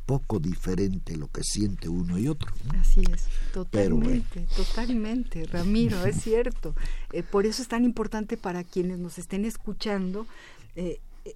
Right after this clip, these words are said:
Speaker 2: este mensaje. Cuando uno lee poesía, uno la hace también,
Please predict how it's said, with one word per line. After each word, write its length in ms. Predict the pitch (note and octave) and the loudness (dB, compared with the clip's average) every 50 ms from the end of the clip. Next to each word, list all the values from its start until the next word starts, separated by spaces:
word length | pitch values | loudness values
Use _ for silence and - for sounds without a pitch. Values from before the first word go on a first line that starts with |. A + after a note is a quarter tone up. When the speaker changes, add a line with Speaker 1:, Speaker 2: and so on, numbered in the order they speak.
| - | -2
Speaker 2:
este 320 | - B3+ C4 - - - B3+ | -2 -2 -2 -2 -2 -2 -2
mensaje. 720 | A#3 A3+ A3 G#3 G3+ - - A#3+ A#3 A3 - - - E3+ D3 - - - - - - - - - - | 0 0 -2 -6 -6 -6 -6 -6 -6 -6 -8 -10 -12 -12 -12 -12 -14 -12 -12 -10 -10 -10 -12 -14 -12
Cuando 320 | - - G3+ G#3 G#3 G#3 G#3 | -8 -4 -2 0 0 0 2
uno 180 | A#3 B3 C4 | 2 2 2
lee 240 | B3+ B3+ B3 B3 B3 | 0 0 -2 -2 -2
poesía, 760 | - - - A#3+ G#3 - - - A3 G#3 F3+ F3 F3+ F3+ - - - | -2 -2 -2 -2 -2 -2 -4 -6 -4 0 0 0 0 -2 -4 -6 -8
uno 440 | G3+ G#3 A3 A3 A3+ A#3 A3 D3+ - - - - - - - | -6 -4 -4 -4 -4 -4 -6 -8 -12 -14 -14 -14 -12 -12 -6
la 380 | - F#3+ F#3+ F#3 G3 G3+ G#3+ A#3 | -4 -4 -2 -2 -2 -2 2 6
hace 280 | - - - - F3+ - | 8 8 10 10 8 6
también, 580 | - F#3 E3+ D#3 D#3+ D3+ D#3 D3 C3+ C3+ C3+ | 4 2 -2 -4 -4 -4 -4 -6 -6 -6 -8